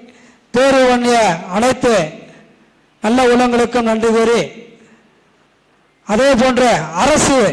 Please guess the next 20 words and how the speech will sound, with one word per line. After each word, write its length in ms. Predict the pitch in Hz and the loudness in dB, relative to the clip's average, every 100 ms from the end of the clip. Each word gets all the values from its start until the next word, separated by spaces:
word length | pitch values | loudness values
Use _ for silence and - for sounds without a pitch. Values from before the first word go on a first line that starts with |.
| - - - - _ - 247 | -6 -20 -20 -20 _ -4 0
ஊழியர்கள் 460 | 277 269 254 247 | 2 2 2 0
அனைவரும், 460 | 240 269 254 254 185 - - | 0 0 2 0 -2 -8 -8
நம் 180 | 226 226 | -6 -2
சமுதாயத்தில் 600 | 233 269 294 285 285 294 262 - - - - _ 226 | -2 0 0 0 -2 -4 -4 -8 -20 -20 -20 _ -2
அதிக 180 | 285 294 285 | 0 0 0
நபர்கள் 340 | 294 285 262 | 0 0 0
இருந்தாலும் 500 | 254 254 247 254 202 - - - - - - - 208 | 0 0 0 0 -2 -8 -20 -20 -20 -20 -20 -10 -2
மாற்று 300 | 269 254 294 269 | -2 0 -2 0
சமூகங்கள் 400 | 269 262 262 240 | 0 0 -2 0
பெயர் 240 | 254 285 269 | 0 0 -2
சொல்லக்கூடாத 480 | 269 240 254 269 277 | -2 0 0 0 0
நவ-, 320 | 262 254 233 160 170 - | 0 2 0 -2 -8 -6
சமுதாயங்களிலெல்லாம் 880 | 233 254 262 254 240 240 240 262 247 - - - - _ _ _ - - 247 | -2 0 0 0 0 0 0 0 -2 -4 -18 -20 -20 _ _ _ -18 -2 0
ஓய்வு 200 | 311 294 | 2 2
பெற்ற 180 | 285 294 247 | 0 0 0
அரசு 200 | 269 277 277 | 0 0 0
ஊழியர்கள் 400 | 269 269 277 214 147 - - - - - _ - | 0 0 0 -2 -4 -16 -20 -20 -20 -20 _ -4
உடனடியாக 560 | 247 294 285 277 277 269 | 0 0 0 2 2 2
வந்த 160 | 254 277 | 2 2
ஒரு 80 | 262 | 2